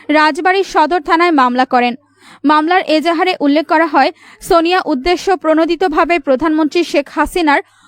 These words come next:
সুনাম ও ভাবমূর্তি ক্ষুণ্ণ করতে মিথ্যা বানোয়াট ও মানহানিকর বক্তব্য সামাজিক যোগাযোগ মাধ্যমে প্রচার করেন।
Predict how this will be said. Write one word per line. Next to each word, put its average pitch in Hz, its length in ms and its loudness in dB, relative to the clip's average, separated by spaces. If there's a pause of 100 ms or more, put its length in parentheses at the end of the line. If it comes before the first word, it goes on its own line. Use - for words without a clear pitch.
(100)
সুনাম 349 480 0
ও 349 140 2
ভাবমূর্তি 302 560 -2
ক্ষুণ্ণ 302 320 0
করতে 320 300 -2
মিথ্যা 277 360 0
বানোয়াট 240 500 0 (320)
ও 294 140 4
মানহানিকর 320 680 0
বক্তব্য 285 460 -2
সামাজিক 254 540 -2
যোগাযোগ 320 520 -2
মাধ্যমে 339 380 0
প্রচার 247 400 0
করেন। 247 300 -2